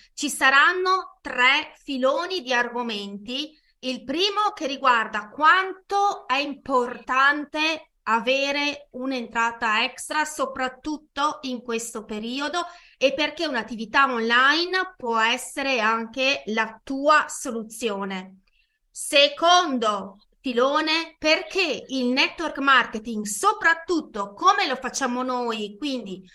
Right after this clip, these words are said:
sui social media, in maniera attrattiva,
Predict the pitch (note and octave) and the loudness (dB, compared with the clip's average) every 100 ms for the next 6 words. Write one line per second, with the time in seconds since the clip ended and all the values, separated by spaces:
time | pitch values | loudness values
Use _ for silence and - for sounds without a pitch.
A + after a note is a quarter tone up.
0 | _ - - A#3 - D4 D4+ E4+ E4+ E4 | _ -16 -8 -6 0 2 2 0 0 -2
1 | D#4+ A#3 G#3 F3+ - G#3 G3+ G3 B3+ E4 | -4 -2 -2 -2 -8 -8 -6 -2 2 2
2 | E4+ D#4+ D#4 - D#4 C4+ G3 F#3+ | 2 0 -2 -4 -4 -2 -2 -2